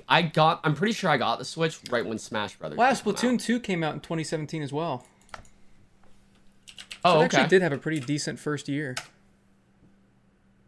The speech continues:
Speaker 2: Uh, Ultimate
Speaker 1: Yeah.
Speaker 2: came out December twenty eighteen.
Speaker 1: Okay, yep. That's, I got my, my Switch right when,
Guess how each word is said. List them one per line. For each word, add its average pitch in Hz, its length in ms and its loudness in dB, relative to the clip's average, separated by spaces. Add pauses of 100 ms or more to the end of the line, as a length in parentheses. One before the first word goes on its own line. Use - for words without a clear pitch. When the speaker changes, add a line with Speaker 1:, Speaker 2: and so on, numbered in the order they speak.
(180)
Speaker 2:
Uh, 156 560 0
Ultimate 147 280 4
Speaker 1:
Yeah. - 20 2
Speaker 2:
came 180 240 0
out 160 100 -2
December 170 460 -2
twenty 151 280 -6
eighteen. 123 460 -8 (3000)
Speaker 1:
Okay, 147 200 2
yep. 127 280 2 (180)
That's, 123 280 0
I 131 100 2
got 131 240 4
my, 127 300 2
my 120 160 -2
Switch - 400 -6
right 104 140 -2
when, 101 240 -8